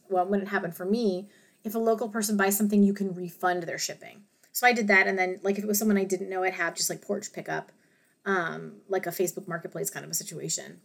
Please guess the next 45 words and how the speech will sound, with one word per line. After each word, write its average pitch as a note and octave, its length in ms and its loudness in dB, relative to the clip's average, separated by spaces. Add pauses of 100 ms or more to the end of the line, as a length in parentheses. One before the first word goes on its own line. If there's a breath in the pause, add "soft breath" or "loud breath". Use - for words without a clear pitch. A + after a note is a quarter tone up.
but - 160 -2
from, - 200 -16
from - 180 -12
the F3+ 60 -8
Etsy D#3+ 240 -8
account. D#3 240 -8
So G#3+ 160 4
here's, C#4 400 4
here's B3+ 240 0
what B3+ 100 0
I B3 40 0
want A3+ 180 0
you G#3+ 40 0
to G3+ 60 2
know, F#3 100 2
though. E3 140 0
The E3+ 80 -4
only A#3 240 2
nuance G3+ 480 0
here - 340 -8
that - 120 -12
can G3+ 100 -4
get - 100 -8
tricky - 380 -10 (260)
for F#3+ 140 0
new G3 220 4
shops - 480 -4 (420 soft breath)
is G#3+ 160 4
that F#3 260 6
if G3+ 120 0
there - 80 -2
isn't A3 280 2
a C#4+ 80 -4
tracking A#3 600 2
number E3+ 440 -4 (520 soft breath)
that G3+ 240 4
proves A#3+ 420 -2
that G3 380 4 (180)
your G#3 200 6
product G#3 520 0 (300)
and G3+ 200 6
order G3+ 220 6
was G3 180 4
delivered, G3 600 0 (340 loud breath)
Etsy C4 540 0